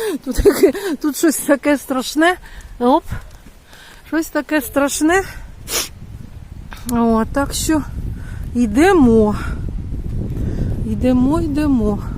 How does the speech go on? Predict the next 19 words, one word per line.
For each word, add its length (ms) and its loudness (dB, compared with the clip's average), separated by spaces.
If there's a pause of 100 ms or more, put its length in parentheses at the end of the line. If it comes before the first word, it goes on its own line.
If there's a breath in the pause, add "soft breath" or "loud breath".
(120)
Куди, 360 2
не 180 2
знаємо. 680 0 (520 loud breath)
Ну, 100 -2
побачимо 720 0
зараз, 380 -2
чи 120 -2
вийдемо. 540 0 (1600 soft breath)
Тому 320 4
що 420 2 (800 loud breath)
все 200 -2
одно 360 2
тут 240 -6
же 140 -2
ж 180 -6
річка, 380 -2
якось 340 0
річку 380 -4
переходить 680 -2